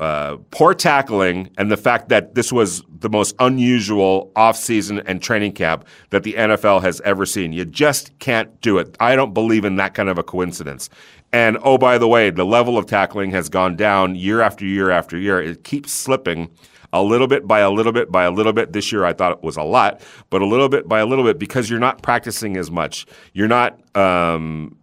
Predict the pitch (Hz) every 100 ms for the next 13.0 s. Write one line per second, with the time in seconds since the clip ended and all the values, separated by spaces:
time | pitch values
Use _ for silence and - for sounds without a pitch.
0 | - 107 - 120 104 98 - - 135 135
1 | 139 123 104 92 92 92 95 92 107 107
2 | 82 160 147 - 101 107 131 127 107 101
3 | 95 - 113 104 85 71 62 - 87 87
4 | - - 175 165 151 135 117 - 117 110
5 | 120 - - _ _ 113 113 107 - -
6 | 131 92 - _ _ _ - 107 107 101
7 | 101 98 - _ _ _ _ _ _ -
8 | 110 110 110 92 73 110 135 156 160 -
9 | 120 120 104 101 - 113 95 117 110 95
10 | 90 - - 104 - 113 104 90 107 98
11 | 98 95 87 87 85 87 87 92 85 101
12 | - 135 123 - 92 95 107 104 82 82